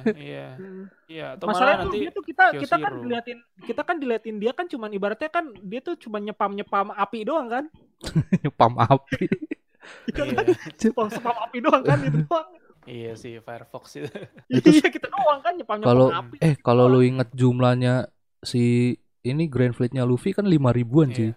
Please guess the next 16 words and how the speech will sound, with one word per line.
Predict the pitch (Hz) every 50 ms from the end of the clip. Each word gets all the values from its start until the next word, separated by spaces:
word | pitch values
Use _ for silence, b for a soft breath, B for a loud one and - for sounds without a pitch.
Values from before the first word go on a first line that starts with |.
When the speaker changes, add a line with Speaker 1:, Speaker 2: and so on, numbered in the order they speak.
| _ _
Speaker 1:
lima | 143 139 135 135
ribuan, | 131 135 135 139 147 156 151 147 139
iya | 139 135 131 127
benar. | 131 131
Speaker 3:
Sama | - 104 104 107 123 156 180
kayak | - 139 135 143 160 170 - 139 - - _
si | - - - 139
Lau | 139 143 143 147 151 151
bilang, | 147 143 165 165 165 165 160 156 160 160 -
ini | - 160 160 160 160 160
anak | - - 135 131 - -
buahnya | 131 131 131 131 135 135
Kaido | - 131 131 147 147 151 156 151
waktu | 143 - - 127
menuju | 127 127 127 123 123
Speaker 1:
Nah, | 120 120